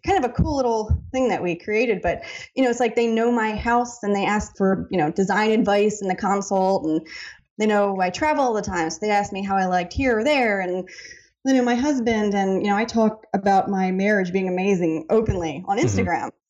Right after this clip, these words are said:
Speaker 1: I use hashtag marriage is easy all the time because I wholeheartedly believe it. And that's not a, like, a fake persona or I,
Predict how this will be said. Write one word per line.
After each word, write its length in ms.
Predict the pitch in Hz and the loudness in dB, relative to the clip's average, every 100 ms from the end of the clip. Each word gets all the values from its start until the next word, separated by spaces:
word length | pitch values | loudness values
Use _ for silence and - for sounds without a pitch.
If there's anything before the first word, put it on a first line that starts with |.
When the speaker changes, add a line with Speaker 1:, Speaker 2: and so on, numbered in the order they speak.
| _ - | _ -6
Speaker 1:
I 60 | 220 | -2
use 380 | 226 220 196 - - | 0 0 -2 -6 -4
hashtag 400 | 220 220 214 202 | -4 -2 0 0
marriage 220 | 196 196 | 0 0
is 100 | 185 | 0
easy 220 | 214 196 | 0 2
all 100 | 170 | 0
the 80 | 165 | 0
time 300 | - 269 208 196 | 0 0 0 -2
because 120 | - | -4
I 100 | _ | _
wholeheartedly 560 | - 262 277 262 233 226 | -6 0 2 2 2 0
believe 340 | 208 220 359 | -2 0 0
it. 200 | 202 190 - - - - - | 0 -2 -4 -18 -20 -20 -2
And 120 | 277 | 0
that's 100 | 277 | 0
not 140 | 320 285 | 0 0
a, 40 | |
like, 160 | 226 214 | 0 -2
a 40 | |
fake 260 | - 240 - | 0 -2 0
persona 600 | 208 - 185 277 226 202 | -6 -4 0 2 2 0
or 200 | 185 180 | 0 0
I, 240 | 175 170 | 0 -2